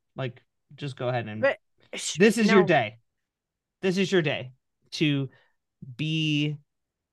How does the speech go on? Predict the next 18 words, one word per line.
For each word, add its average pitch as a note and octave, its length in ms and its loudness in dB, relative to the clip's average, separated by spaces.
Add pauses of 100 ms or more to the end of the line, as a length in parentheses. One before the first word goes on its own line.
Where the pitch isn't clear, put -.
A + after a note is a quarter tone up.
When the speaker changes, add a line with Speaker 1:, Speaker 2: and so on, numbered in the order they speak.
(440)
Speaker 2:
Present E3+ 800 -2
and F3 300 -6
do F3 280 -4
what E3 300 -6
you F3 220 -6
want F3 520 -2 (220)
and F3+ 300 -8
not E3+ 340 -2
have F3 340 -4
any F3+ 160 -10
Speaker 1:
To G#3+ 80 2
do G3 180 -2
nothing. G#3+ 280 2
Speaker 2:
expectations. E3+ 560 -6 (400)
Speaker 1:
To - 80 -4
Speaker 2:
Yeah. F#3+ 80 2
Speaker 1:
do A3 120 -2
nothing. D#3+ 500 -4